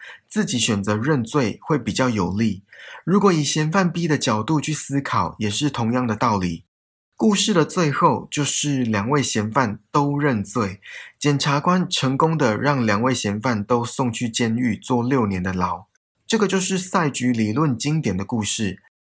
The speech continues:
在这个故事当中，自己的选择会因为对方的决定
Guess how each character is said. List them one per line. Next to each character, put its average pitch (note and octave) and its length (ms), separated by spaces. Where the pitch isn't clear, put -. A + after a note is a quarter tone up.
在 G#3+ 260
这 G#3 140
个 F3+ 140
故 F#3 200
事 F3+ 220
当 D3+ 220
中， C#3+ 400
自 G3+ 180
己 B2 160
的 A2 100
选 G#2+ 320
择 G2 400
会 D#3 200
因 C3 240
为 C#3 160
对 D3 200
方 B2+ 200
的 A2 100
决 A2 260
定 C3 300